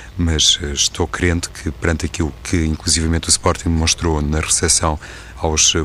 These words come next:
polacos, a equipa com maior ou menor dificuldade, eh, vai acabar por, eh, carimbar, eh, a qualificação para a Liga Europa. E depois existe esta questão, eh, de mercado que vai naturalmente afligir, eh, o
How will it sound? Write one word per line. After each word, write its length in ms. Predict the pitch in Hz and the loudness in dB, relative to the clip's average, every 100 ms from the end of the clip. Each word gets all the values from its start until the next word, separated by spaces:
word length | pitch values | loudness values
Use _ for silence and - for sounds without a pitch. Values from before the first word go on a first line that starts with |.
| - | -2
polacos, 560 | 87 78 80 - 95 - | 0 0 0 -2 -2 0
a 40 | 82 | 0
equipa 540 | 76 - - - 80 - | 0 -2 0 0 0 -4
com 140 | - 90 | 0 2
maior 520 | 85 90 98 104 98 | 4 4 6 6 4
ou 80 | 90 | 2
menor 260 | 82 82 82 | 0 0 -2
dificuldade, 560 | - - 82 78 78 - - - - - - | -6 -8 -2 0 0 -2 -16 -16 -16 -16 -4
eh, 200 | 87 82 | 0 0
vai 220 | 78 85 | 2 0
acabar 340 | 80 80 82 - | 0 0 0 -2
por, 280 | - - | -6 -4
eh, 200 | 78 78 73 | -2 -2 -2
carimbar, 480 | - 82 78 78 76 | 0 0 0 0 0
eh, 540 | 78 73 73 73 76 | 0 0 -2 -4 -4
a 40 | 80 | -6
qualificação 680 | - 82 - 80 82 82 76 | -2 -2 -2 0 0 2 -2
para 420 | - 82 78 80 | -2 0 0 0
a 60 | 90 | -2
Liga 180 | 82 85 | 0 0
Europa. 340 | 85 76 - - - | 2 0 -2 -10 -4
E 120 | 95 | -2
depois 480 | 90 - 92 92 - | -2 -2 0 2 2
existe 400 | - 90 87 - | 2 2 2 0
esta 240 | 90 - 87 80 76 73 | 0 0 0 0 -2 -6
questão, 480 | - - 90 80 76 | -2 0 2 0 -2
eh, 220 | 73 78 76 | -4 -4 -4
de 80 | 82 | -2
mercado 580 | 80 - - 85 85 90 - - - - | -2 -2 2 2 2 -2 -12 -16 -16 -12
que 240 | - 87 82 | -2 0 0
vai 240 | 73 85 | 2 2
naturalmente 680 | 82 - 87 82 82 73 85 | 0 2 2 2 0 0 -2
afligir, 600 | - 92 85 - 85 80 | -2 0 2 2 2 2
eh, 40 | 76 73 76 | -2 -4 -8
o 60 | 85 | -10